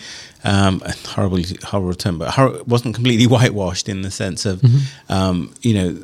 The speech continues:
Speaker 1: Richard Williams is portrayed here as a very difficult person. I don't know much about him other than, you know, he was always there and, and it was somewhat controversial, but I didn't realize quite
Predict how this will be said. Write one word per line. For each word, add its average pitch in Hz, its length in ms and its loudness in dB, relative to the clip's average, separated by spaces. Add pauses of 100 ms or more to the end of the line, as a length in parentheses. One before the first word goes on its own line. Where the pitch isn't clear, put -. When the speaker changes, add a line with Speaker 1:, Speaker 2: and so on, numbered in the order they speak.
(140)
Speaker 1:
Richard 143 360 0
Williams 208 360 2
is 135 120 -4
portrayed 139 640 0
here 123 400 2
as 98 400 -2 (320)
a 104 80 -2
very 113 320 4
difficult - 560 -2
person. 104 480 -2
I 101 100 0
don't 147 180 2
know 156 120 2
much 143 240 0
about 123 320 2
him 110 340 -2
other 104 240 0
than, 98 400 -2
you 95 140 -4
know, 87 160 -2
he 92 240 -4
was 92 160 -2
always 92 420 2
there 90 380 0
and, 85 180 -6
and 85 260 -8
it - 60 -12
was 71 180 -4
somewhat 160 320 2
controversial, 92 640 -2
but 90 140 0
I 92 60 0
didn't 143 240 0
realize 104 340 2
quite - 480 -2